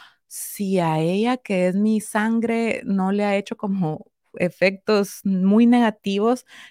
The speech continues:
entonces yo le dije, "Sertralina quiero", le dije, "porque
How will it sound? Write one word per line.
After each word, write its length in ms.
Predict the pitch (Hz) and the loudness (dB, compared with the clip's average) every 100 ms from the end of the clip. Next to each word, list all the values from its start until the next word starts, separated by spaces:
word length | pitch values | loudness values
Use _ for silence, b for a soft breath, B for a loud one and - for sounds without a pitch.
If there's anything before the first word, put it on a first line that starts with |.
| B | B
entonces 500 | 196 - 196 202 220 | -6 0 -2 0 0
yo 140 | 202 | 2
le 100 | 202 | 2
dije, 360 | 208 208 262 _ _ - | 2 2 0 _ _ -16
"Sertralina 880 | 202 254 233 233 202 202 233 233 220 | 0 2 2 0 -2 0 0 -2 -4
quiero", 360 | - 247 196 | 0 2 2
le 160 | 170 - | 0 -2
dije, 240 | - - | -6 -8
"porque 600 | 175 190 - 185 170 - | -4 -6 -4 -2 -2 -2